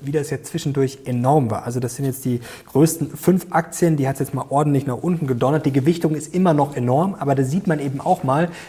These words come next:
wenn ich jetzt nur den M S C I World habe und neulich hat jemand, äh, einen ganz klugen Kommentar geschrieben,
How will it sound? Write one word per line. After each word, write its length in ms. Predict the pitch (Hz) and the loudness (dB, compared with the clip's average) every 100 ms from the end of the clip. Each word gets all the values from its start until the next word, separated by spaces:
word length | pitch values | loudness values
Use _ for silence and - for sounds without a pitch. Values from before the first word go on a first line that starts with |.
| - | -4
wenn 120 | 156 | -2
ich 80 | 151 | 0
jetzt 180 | 139 | 2
nur 100 | 156 | 4
den 140 | 180 156 | 4 2
M 160 | 147 | 0
S 120 | 156 - | -2 0
C 120 | 131 | -2
I 140 | 127 | 0
World 260 | 127 202 - | 2 2 2
habe 240 | 143 170 | 2 0
und 160 | 135 127 | -2 -4
neulich 280 | 135 160 156 | -2 -2 -2
hat 100 | 151 | -4
jemand, 300 | 143 135 139 | -2 -4 -4
äh, 20 | |
einen 400 | 135 127 123 123 | -8 -6 -6 -6
ganz 240 | 127 123 | -8 -10
klugen 220 | - 160 - | -2 -2 0
Kommentar 400 | 131 123 139 180 | 0 0 0 0
geschrieben, 420 | - 139 156 | 0 2 0